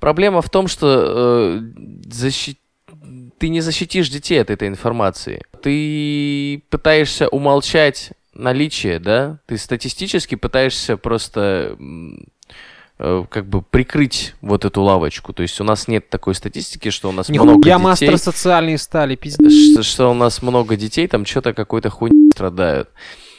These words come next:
Speaker 1: Вот. И есть же проблема в том, что, э, ну, таким образом, э, мо-, можно, э, может и не получиться проблему решить.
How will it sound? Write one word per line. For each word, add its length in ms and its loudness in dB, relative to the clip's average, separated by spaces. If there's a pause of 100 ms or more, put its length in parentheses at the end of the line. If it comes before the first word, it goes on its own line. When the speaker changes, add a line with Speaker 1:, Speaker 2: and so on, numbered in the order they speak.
Speaker 1:
Вот. 260 -2
И 40 -4
есть 180 -2
же 80 -6
проблема 440 -2
в 60 -8
том, 220 -4
что, 600 0
э, 160 -6 (800)
ну, 180 0
таким 380 0
образом, 580 2
э, 460 0 (1040)
мо-, 300 -2
можно, 380 2
э, 420 -4 (560)
может 220 -2
и 40 -2
не 100 0
получиться 680 2
проблему 480 0
решить. 480 -14